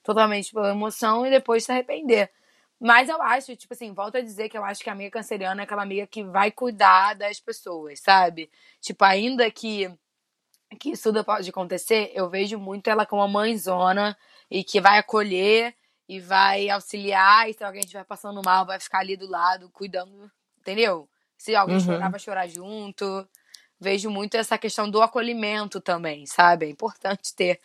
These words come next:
Speaker 1: um acolhimento, né, nesses momentos loucos aí do carnaval.
Speaker 2: Eu pensei o acolhimento também em o-, em outra pessoa. Mas,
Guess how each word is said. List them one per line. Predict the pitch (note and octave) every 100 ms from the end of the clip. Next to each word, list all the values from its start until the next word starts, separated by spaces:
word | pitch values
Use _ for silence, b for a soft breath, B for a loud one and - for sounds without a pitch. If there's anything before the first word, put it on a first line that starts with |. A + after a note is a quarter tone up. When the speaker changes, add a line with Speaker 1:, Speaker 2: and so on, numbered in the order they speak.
| b b b -
Speaker 1:
um |
acolhimento, | G3+ G3+ G#3+ C#4+ F4+ G3+ G3+ F#3
né, | F3
nesses | E3+ E3 - E3+
momentos | F3+ F3 E3+ E3+ F#3 F#3
loucos | F3 E3 F3+ F3
aí | E3+
do | -
carnaval. | E3+ F3+ F#3+ D3+ C#3 _ -
Speaker 2:
Eu | A3
pensei | B3 A3 - - F#3 F3+ A#3+
o | F3 D#3+
acolhimento | D#3 E3 D#3 D#3+ D3+
também | - D3+ D#3 E3 D#3+
em |
o-, | D#3+ A#3
em | F3
outra | F3 -
pessoa. | A3 B3 - F#3 C#3 C3 C3+ - _ _ _ _ _ _ _ _
Mas, | D3+ F3 G#3 G3+ D#3 D3 - -